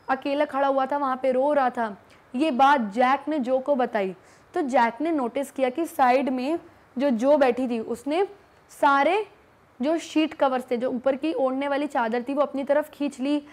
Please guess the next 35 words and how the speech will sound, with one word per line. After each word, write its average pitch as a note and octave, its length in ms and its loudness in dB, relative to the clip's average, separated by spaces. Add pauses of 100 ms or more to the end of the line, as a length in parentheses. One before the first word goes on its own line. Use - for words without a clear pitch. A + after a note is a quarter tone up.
(260)
पैर C4+ 300 4
अपने C#4+ 260 -2
इधर C4 160 0
से C4 140 -6
उधर C#4+ 140 0
हिला B3+ 320 0
रही C4 120 0
थी C#4+ 100 -4
क्योंकि D4+ 240 -4
वो F4+ 280 -2 (260)
टेंस D4 340 0
हो B3+ 80 4
गई, A#3+ 100 0
बेचारी B3+ 320 -4
चिंता C#4 380 -2
में C#4+ 120 -4
आ B3+ 120 -2
गई A#3 160 -4
कि C4 80 -4
अरे A3+ 400 -4 (280)
बेचारे B3+ 360 2
रॉजर B3 280 2
स्कंक B3+ 320 -4
के C4 80 -6
साथ C4 160 -4
ऐसा B3 280 -4
हो A#3 180 -2
रहा G#3+ 120 -4
है। G#3 340 -12 (1160)
He F#4+ 80 4
was G#4+ 100 2
pleased D4 600 0
with B3 160 0
this C4 260 -2
moment। F#3 340 -4